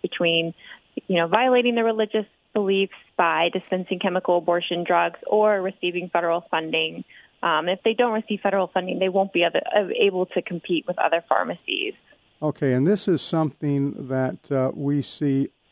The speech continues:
Speaker 2: all across the country in all areas where the Biden administration wants to run roughshod over people's conscience rights.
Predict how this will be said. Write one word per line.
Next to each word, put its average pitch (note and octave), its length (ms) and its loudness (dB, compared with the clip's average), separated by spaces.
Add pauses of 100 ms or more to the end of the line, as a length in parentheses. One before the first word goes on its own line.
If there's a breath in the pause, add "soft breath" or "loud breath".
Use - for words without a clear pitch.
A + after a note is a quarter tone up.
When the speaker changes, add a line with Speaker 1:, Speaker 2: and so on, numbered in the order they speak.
(140)
Speaker 2:
all C#3+ 220 2
across F3 520 -2
the D#3+ 120 -4
country C#3 680 -2
in C3 300 -2
all C#3+ 280 0 (120)
areas D3+ 760 0
where B2+ 280 0
the C3+ 220 -6
Biden C#3+ 520 -2
administration B2+ 1000 -2 (420)
wants C3 240 -4
to C#3 120 -2
run B2+ 340 0
roughshod B2 880 0
over A#2 320 -2
people's B2+ 500 -8
conscience C#3 680 -4
rights. - 480 -6